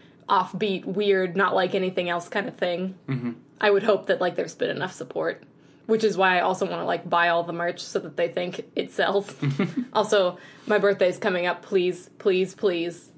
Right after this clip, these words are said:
Speaker 1: touch my hands. Please buy me a mooncake.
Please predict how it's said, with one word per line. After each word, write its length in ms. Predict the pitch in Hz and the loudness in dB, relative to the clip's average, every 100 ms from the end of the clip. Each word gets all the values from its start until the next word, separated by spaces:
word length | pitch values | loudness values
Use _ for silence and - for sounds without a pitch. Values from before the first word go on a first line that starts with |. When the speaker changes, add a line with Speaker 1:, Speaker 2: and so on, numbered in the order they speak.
| - | -20
Speaker 1:
touch 220 | - 196 214 | -12 -8 -2
my 100 | 196 | -2
hands. 440 | 180 170 160 - - - - _ _ _ _ _ - - | 0 -2 -6 -14 -20 -20 -20 _ _ _ _ _ -20 -20
Please 240 | - 185 185 | -2 -2 0
buy 200 | 180 175 | 0 0
me 140 | 170 | -2
a 40 | 170 | -4
mooncake. 580 | 165 135 - 175 143 | -6 -6 -6 -6 -6